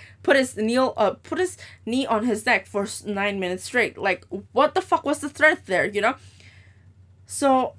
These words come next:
I see that, uh, basically the, there's a, I understand that sometimes the police officers use force, be-, use arms, use force because they feel threatened or because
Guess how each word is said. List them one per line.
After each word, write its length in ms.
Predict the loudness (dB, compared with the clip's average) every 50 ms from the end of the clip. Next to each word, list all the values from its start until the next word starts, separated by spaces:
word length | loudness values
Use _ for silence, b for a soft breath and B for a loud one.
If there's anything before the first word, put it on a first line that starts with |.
| -4
I 140 | 0 0 0
see 460 | 0 0 0 0 0 0 0 -2 -2 0
that, 380 | 4 6 6 6 6 4 -2 -12 -16 _ -6 -2
uh, 320 | 0 2 4 6 4 4 2 -2 -14 -20 _ _ -20 -20 -20 -20 -20 -20 _ _ _ _ -20 -20 -18 -16 -4 0
basically 580 | 2 2 2 2 -2 -4 -2 0 0 0 -2 B B B B B B B -6
the, 400 | 2 6 8 8 8 8 6 2 -6 -16 -20 -20 -20 -2 2
there's 260 | 4 4 4 4 4
a, 280 | 2 0 0 -2 -6 -10 -16 -20 -20 -20 -20 -8 2 4
I 120 | 4 4
understand 560 | 4 4 0 0 2 4 6 6 6 4 2
that 160 | 0 -2 -2
sometimes 600 | 0 0 0 0 0 0 2 2 2 2 2 -2
the 60 | -6 -8
police 300 | -4 -4 -2 -2 -2 2
officers 500 | 2 2 2 2 -2 -4 -4 -4 -4 -6 B B B B B -8
use 340 | -4 -2 -2 -2 -2 -4 -8
force, 400 | -10 -6 0 4 4 4 4 2
be-, 220 | 0 -4 -6 -6 -6
use 340 | -8 -6 -2 -2 -2 -2 -4 -4 -2
arms, 380 | 0 2 2 2 2 0 -4 -6
use 260 | -6 -6 -6 -8 -8
force 400 | -6 0 4 4 4 4 2 0
because 440 | -6 -8 -6 -2 0 0 0 -2 -2
they 180 | -2 -2 -2
feel 280 | -2 -4 -4 -2 -2 -2
threatened 540 | -4 -2 2 4 4 4 4 0 -4 -4 -6 B B B B B B B B B B B _ -2
or 300 | 2 2 4 4 2 2
because 600 | -2 -6 -6 -2 0 2 2 2 2 0 -4